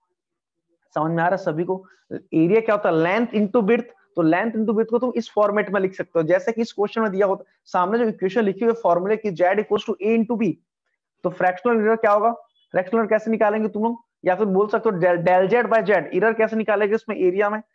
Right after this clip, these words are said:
अगर ये area length है A और width है B, दोनों का area A into B, तो delta A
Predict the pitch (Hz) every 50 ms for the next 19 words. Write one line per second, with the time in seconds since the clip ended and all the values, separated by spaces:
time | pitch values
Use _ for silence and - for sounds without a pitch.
0 | _ _ - - - 160 185 196 196 175 170 175 165 165 196 214 202 180 170 180
1 | 190 208 190 214 170 170 180 190 208 196 - _ _ - 170 165 156 196 226 226
2 | - 226 220 196 208 190 160 180 180 208 214 - 190 180 185 180 196 214 208 208
3 | 202 - - - 185 214 214 214 208 202 190 240 196 208 170 147 - _ _ _
4 | _ _ _ 180 165 147 180 170 170 170 170 247 233 190 208 214